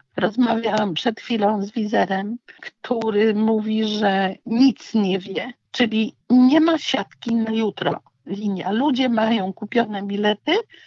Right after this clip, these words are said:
a siatki jeszcze nie ma. Sprawdzałam też przed chwilą ceny, bo wiadomo, że na pewno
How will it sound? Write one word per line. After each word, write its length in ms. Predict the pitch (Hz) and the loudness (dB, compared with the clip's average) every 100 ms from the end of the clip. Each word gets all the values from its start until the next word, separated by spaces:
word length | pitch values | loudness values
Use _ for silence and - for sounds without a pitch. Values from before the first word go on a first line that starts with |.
| - - | -20 -8
a 120 | - | -6
siatki 440 | - 220 220 - 233 | -2 -2 -2 -4 -2
jeszcze 400 | 180 - - 202 | -2 -4 -10 -10
nie 180 | 180 185 | -8 -10
ma. 200 | 180 175 _ | -12 -16 _
Sprawdzałam 800 | - - 240 220 214 285 311 247 | -20 -4 0 0 0 0 2 2
też 440 | - 262 247 - - _ - | 2 0 0 -10 -16 _ -8
przed 280 | 214 208 | -6 -6
chwilą 460 | - 254 240 233 226 _ _ - | -4 0 2 0 -4 _ _ -6
ceny, 500 | 254 226 180 156 - - | -2 0 -2 -6 -14 -12
bo 280 | 190 196 196 | -4 -2 -2
wiadomo, 840 | 190 214 208 226 233 226 240 233 | 0 0 0 0 0 2 0 0
że 440 | 220 190 202 208 - - | 0 2 0 0 -6 -4
na 160 | 220 | -4
pewno 760 | - - 247 175 180 185 185 | -4 -4 -4 -4 -8 -6 -8